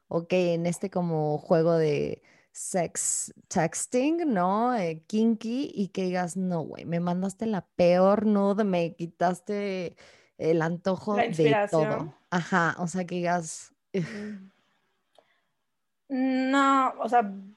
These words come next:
Speaker 2: pasa que, sí me ha pasado justo eso, de que los güeyes me mandan algo sin que yo lo pida.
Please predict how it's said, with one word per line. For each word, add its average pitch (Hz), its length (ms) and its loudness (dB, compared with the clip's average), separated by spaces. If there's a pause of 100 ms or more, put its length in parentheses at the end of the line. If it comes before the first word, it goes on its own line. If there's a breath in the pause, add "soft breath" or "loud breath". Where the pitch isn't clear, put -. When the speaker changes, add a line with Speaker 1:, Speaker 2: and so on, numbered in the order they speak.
(120)
Speaker 2:
pasa 269 400 4
que, 196 280 -12
sí 277 160 2
me 285 140 6
ha 247 140 4
pasado 214 480 4
justo 208 420 -6
eso, 190 200 -8
de 196 140 -20
que 190 140 -10
los 190 220 -8
güeyes 202 280 -4 (100)
me 208 180 -4
mandan 214 340 -4
algo 208 300 -4 (120)
sin 220 180 -4
que 208 100 -8
yo 202 120 0
lo 202 180 -2
pida. 208 340 -4